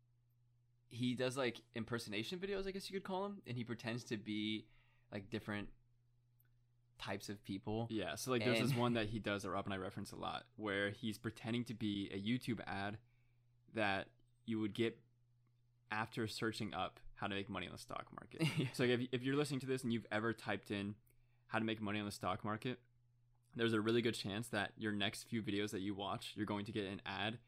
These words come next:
Speaker 2: with some stock guru talking about his course, and he wants to make you money and different things like that. And
Speaker 1: Th-,
Speaker 2: it's
Speaker 1: they're
Speaker 2: just
Speaker 1: al-, they're always just like, "I wanna change your life.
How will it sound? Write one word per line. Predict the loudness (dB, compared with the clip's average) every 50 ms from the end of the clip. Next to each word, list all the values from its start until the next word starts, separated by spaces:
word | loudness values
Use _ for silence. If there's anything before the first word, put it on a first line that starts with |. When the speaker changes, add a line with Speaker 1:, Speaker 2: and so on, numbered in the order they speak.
| -20 -20 -20 -20 -12 _ -6
Speaker 2:
with | -6 -4
some | -2 0 0 2 2 0 -2 -4
stock | -8 -2 2 4 4 4 4
guru | 2 0 0 0 0 -2 -4
talking | -4 -2 -2 -2 -2 -2 -6 -4
about | -2 0 0 0 0
his | -4 -8 -10
course, | -8 -6 -2 -2 0 0 -2 -4 -8 -12 -16 _ _ _ _ _ -10
and | -6 -4 -2 -2 -2 -2 -4
he | -4 -2 -2 -2
wants | -2 -2 -2 -2 -2 -4 -4
to | -4 -4 -4 -4 -6 -12 _ _ _ _ _ _ _ _ -2
make | 0 0 0 0 0
you | 0 0 2
money | 2 2 2 2 2 2 0 -2 -4 _ _ _ _ _ _ _ _ -6
and | -4 -2 -2
different | -2 -2 -4 -4 -4
things | -4 -4 -4 -4
like | -4 -6 -6
that. | -6 -6 -4 -4 -6 -8 -12 -20 -20 -20 _ _ _ _ -4
And | -2 -2 0 -2 -2 -4 -2
Speaker 1:
Th-, | 0 0 2 2
Speaker 2:
it's | 2 4
Speaker 1:
they're | 6
Speaker 2:
just | 10 10
Speaker 1:
al-, | 12 10 10 8 6
they're | 6 6
always | 6 6 2
just | 0 -4 -4 -2
like, | 0 0 -2 -2 -6 -14 _ _ _ _ _ _ _ _ _ _ _ _ _ _ _ -4
"I | -2
wanna | 0 2 0 0
change | -2 -4 -6 -6 -6 -6 -6 -4
your | -4 -4 -4
life. | -6 -6 -10 -12 -12 -12 -12 -12 -16 -20